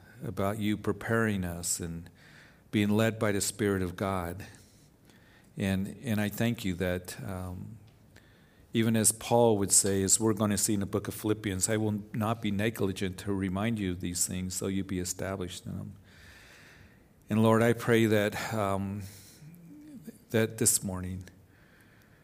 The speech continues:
we need your help when it comes to loving others. We can't muster it up ourselves. Um, and Lord, um, we can serve, and,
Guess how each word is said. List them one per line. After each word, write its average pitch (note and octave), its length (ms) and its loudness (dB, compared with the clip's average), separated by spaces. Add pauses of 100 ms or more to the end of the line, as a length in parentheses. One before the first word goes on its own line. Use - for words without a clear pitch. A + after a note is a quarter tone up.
(400)
we A2 140 2
need A#2+ 280 2
your F#2+ 140 0
help F2+ 360 -8
when G2 100 -2
it F#2+ 100 -4
comes G#2 280 -2
to G#2 80 -2
loving F#2+ 380 0
others. F#2+ 480 -4
We A2 120 -2
can't A2+ 300 0
muster G#2+ 400 -2
it F#2 80 -2
up G#2+ 240 -4
ourselves. F#2 640 -8 (1200)
Um, G2 420 -14 (340)
and G#2 180 2
Lord, G#2+ 340 4 (200)
um, G2 420 -8 (920)
we A#2 160 4
can A#2+ 240 0
serve, A2 800 2
and, F#2 220 -4